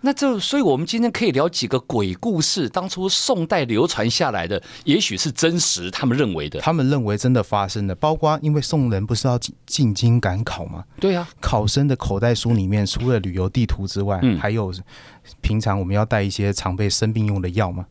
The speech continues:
Speaker 1: 嗯。
Speaker 2: 再来是遇到鬼的时候该怎么办？
Speaker 1: <laughs>
Speaker 2: 他们会有，
Speaker 1: 这是他们的必备品。
Speaker 2: 他们会有药方哦，你被鬼附身的时候，你要吃什么清热解毒的，或者是要吃比较燥热的，把鬼给赶走。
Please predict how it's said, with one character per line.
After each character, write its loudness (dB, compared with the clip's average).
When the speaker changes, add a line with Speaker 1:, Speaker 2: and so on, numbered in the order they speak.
Speaker 1:
嗯。 2
Speaker 2:
再 0
来 0
是 -4
遇 2
到 0
鬼 -6
的 -10
时 -6
候 -2
该 -4
怎 -10
么 -14
办？ -6
Speaker 1:
<laughs> -4
Speaker 2:
他 2
们 0
会 2
有， 6
Speaker 1:
这 4
是 2
他 0
们 2
的 4
必 0
备 4
品。 2
Speaker 2:
他 2
们 0
会 2
有 2
药 2
方 2
哦， 2
你 0
被 2
鬼 -2
附 -2
身 0
的 0
时 -4
候， 0
你 -2
要 2
吃 0
什 0
么 0
清 2
热 4
解 -8
毒 -6
的， 2
或 2
者 0
是 0
要 4
吃 -2
比 -2
较 2
燥 0
热 2
的， -2
把 -2
鬼 -2
给 -2
赶 -6
走。 -2